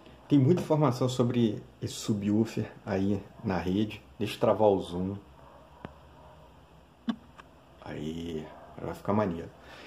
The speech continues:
Tem muita informação, porém pouco se sabe a tecnologia que a Bravox desenvolveu. Ele, é, pesquisa e desenvolvimento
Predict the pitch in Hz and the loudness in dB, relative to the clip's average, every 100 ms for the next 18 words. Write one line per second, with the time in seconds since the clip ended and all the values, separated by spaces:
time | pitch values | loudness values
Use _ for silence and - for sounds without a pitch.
0 | - - 104 127 151 131 131 123 107 - | -8 2 4 6 4 2 2 2 0 0
1 | 107 113 135 143 160 165 175 135 - 143 | -2 2 4 4 4 4 4 2 -2 0
2 | 143 135 139 139 127 107 95 117 117 120 | 0 0 0 4 4 4 4 0 2 2
3 | 110 104 92 98 113 - 98 110 131 127 | 4 2 2 0 -2 -4 -6 -2 0 4
4 | 113 92 95 110 98 - - - - - | 4 2 2 2 2 -8 -20 -20 -20 -20
5 | - - - - - - - - - 120 | -20 -20 -16 -6 -6 -6 -16 -20 -8 -6
6 | - - 127 - - 180 170 160 151 131 | -4 0 0 0 -6 -4 -2 0 2 4
7 | 113 107 98 - | 4 2 -2 -8